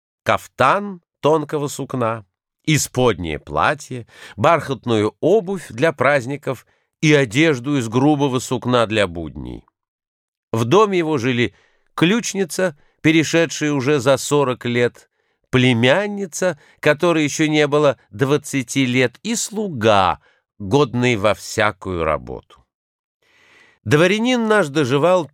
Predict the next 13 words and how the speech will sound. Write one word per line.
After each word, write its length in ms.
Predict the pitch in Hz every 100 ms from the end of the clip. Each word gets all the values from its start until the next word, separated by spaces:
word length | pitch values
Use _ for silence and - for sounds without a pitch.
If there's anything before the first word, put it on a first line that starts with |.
| -
пятый 500 | 127 165 - 151 151
десяток 760 | 113 104 - 101 98 - 90 80
лет. 340 | 71 73 - _ - - - _ _
Он 260 | 170 214
был 380 | 196 202 185 143 _ _
силен, 800 | - - - 135 170 156 175 175 156
крепок, 720 | - - 170 156 156 156 - _ _
худощав 680 | - 98 98 - - 65 -
телом 640 | - 101 123 135 131 117 _ _
и 240 | - 107 92
лицом, 800 | 69 62 - 95 127 160 143 - _ _
вставал 480 | - - 156 233 214
рано 580 | 113 101 127 170 196